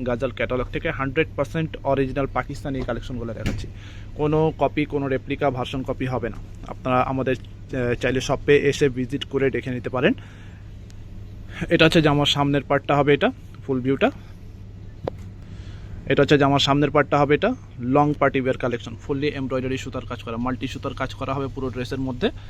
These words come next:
এটা হচ্ছে নেকের ডিজাইনটা হবে, এটা গর্জিয়াস ডিজাইনের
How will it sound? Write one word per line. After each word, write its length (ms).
এটা 180
হচ্ছে 220
নেকের 240
ডিজাইনটা 440
হবে, 240
এটা 120
গর্জিয়াস 400
ডিজাইনের 380